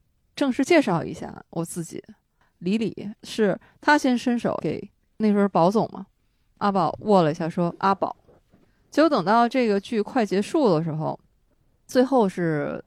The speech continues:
落在那个股票大战嘛，那个时候阿宝已经知道了李李以前的一些身世，然后他就说“不管你是谁吧”，然后这个时候是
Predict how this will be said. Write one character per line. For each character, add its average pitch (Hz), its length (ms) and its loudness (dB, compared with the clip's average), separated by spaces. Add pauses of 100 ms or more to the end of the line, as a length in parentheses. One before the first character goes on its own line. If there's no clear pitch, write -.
(140)
落 233 180 2
在 196 160 -2
那 185 180 -6
个 - 140 -12
股 - 160 -8
票 262 240 0
大 180 140 -2
战 160 200 -6
嘛， - 120 -18 (800)
那 208 180 -2
个 185 80 0
时 180 80 -6
候 180 80 0
阿 196 120 -2
宝 185 160 2
已 175 40 0
经 170 180 -10
知 190 140 -4
道 185 240 2
了 139 380 -6
李 180 180 -2
李 170 340 -4
以 - 80 -10
前 165 200 -4
的 170 100 -2
一 180 40 -2
些 180 140 0
身 208 240 -2
世， - 240 -8 (400)
然 180 160 2
后 196 100 2
他 190 180 -2
就 190 120 4
说 196 100 0 (240)
“不 254 120 -2
管 208 180 6
你 170 80 -2
是 240 220 -2
谁 135 180 -4
吧”， 170 240 -12 (880)
然 185 100 2
后 202 60 2
这 277 160 4
个 226 80 6
时 190 80 -2
候 185 140 4
是 165 360 0